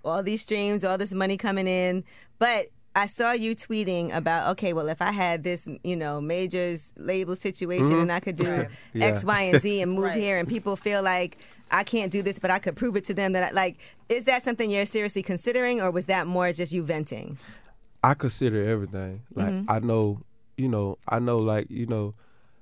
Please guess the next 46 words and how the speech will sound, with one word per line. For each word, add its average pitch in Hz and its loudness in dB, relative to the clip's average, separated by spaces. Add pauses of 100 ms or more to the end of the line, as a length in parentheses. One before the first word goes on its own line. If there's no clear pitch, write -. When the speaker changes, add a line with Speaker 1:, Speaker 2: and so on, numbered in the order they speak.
(720)
Speaker 2:
when, 117 2
when 117 2
I 123 6
first 131 4
went 123 0
independent, 139 0 (120)
you 123 -2
know 123 0
what 123 2
I'm 120 -4
saying, 123 -2
I 113 0
decided 113 -2
to 110 -4
go, 107 -4
you 127 -4
know 110 -6
what - -6
I'm 104 -6
saying, 104 -6 (100)
uh, 95 -8 (600)
with 113 -2
the 117 -2
label 110 2
that 107 0
I 104 0
went 107 -2
with, 117 -2 (420)
you 139 -2
know, 113 4
it 143 0
was 143 4
all 123 8 (200)
within 117 0
my 107 0
long-term 110 0
plan 117 -4
of 101 -2
me, 110 2
like, 104 2 (180)
I 127 8
had 117 8
just 127 6
came 123 4
off 110 2
a 107 0